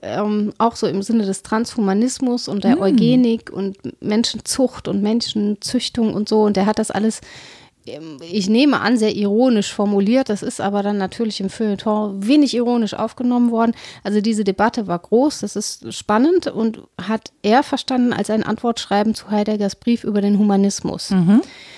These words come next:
Speaker 1: Ähm, das lohnt sich, ist von neunzehnhundertneunundneunzig.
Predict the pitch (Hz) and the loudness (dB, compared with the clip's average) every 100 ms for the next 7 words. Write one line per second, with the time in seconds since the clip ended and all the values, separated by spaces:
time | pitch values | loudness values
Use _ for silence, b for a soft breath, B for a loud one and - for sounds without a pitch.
0 | B B - 202 190 190 185 226 - 208 | B B -8 -2 0 0 0 -2 0 0
1 | 196 131 - - - 185 180 180 - 190 | 0 -6 -8 -12 -6 -2 -2 -4 -6 -8
2 | 175 180 175 175 190 254 - 294 | -6 -6 -6 -4 -4 -4 -4 -8